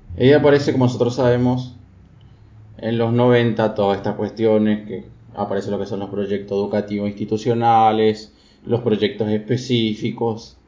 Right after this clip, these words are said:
que son herederas de los proyectos educativos de centro del modelo español.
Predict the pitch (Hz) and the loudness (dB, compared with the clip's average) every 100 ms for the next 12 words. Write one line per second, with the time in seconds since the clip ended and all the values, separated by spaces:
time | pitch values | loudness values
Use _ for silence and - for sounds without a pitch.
0 | _ _ _ _ _ _ _ _ _ _ | _ _ _ _ _ _ _ _ _ _
1 | _ 131 143 131 135 139 131 117 120 127 | _ 2 2 4 2 4 6 6 4 2
2 | 123 104 - 104 104 104 117 107 104 104 | 0 -2 0 0 0 0 -2 -2 -2 -4
3 | 101 107 110 107 107 101 117 127 110 98 | -2 -2 -2 -2 -4 -2 0 2 0 -2
4 | 95 95 95 - 92 98 95 | -4 -4 -6 -8 -6 -4 -6